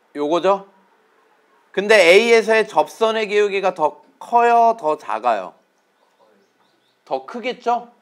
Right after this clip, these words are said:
그쵸? 삐져나오니까. 그러면 얘는 A, B가 요번에는 이동을 해가지고 아까 같이 여기고 여기라고 생각하면 아까 더 컸죠? 그럼 둘 다 감소일 때를 보자. A가 여기야.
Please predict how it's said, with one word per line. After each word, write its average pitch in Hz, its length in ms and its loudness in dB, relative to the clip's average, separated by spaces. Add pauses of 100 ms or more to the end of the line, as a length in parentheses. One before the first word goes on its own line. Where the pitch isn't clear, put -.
(340)
그쵸? 254 420 -8 (240)
삐져나오니까. 139 960 -6 (520)
그러면 202 640 2 (280)
얘는 165 540 -4
A, 165 300 2
B가 175 380 0
요번에는 151 580 -6
이동을 151 480 -8
해가지고 147 460 -4
아까 131 280 0
같이 185 500 -6 (320)
여기고 135 840 -4
여기라고 131 560 -6
생각하면 131 540 -8
아까 127 200 -8
더 117 140 -20
컸죠? 202 520 -10 (380)
그럼 131 180 -18
둘 160 200 -10
다 170 140 2
감소일 180 580 -2
때를 135 220 -6
보자. 104 300 -10
A가 127 320 -6
여기야. 101 400 -12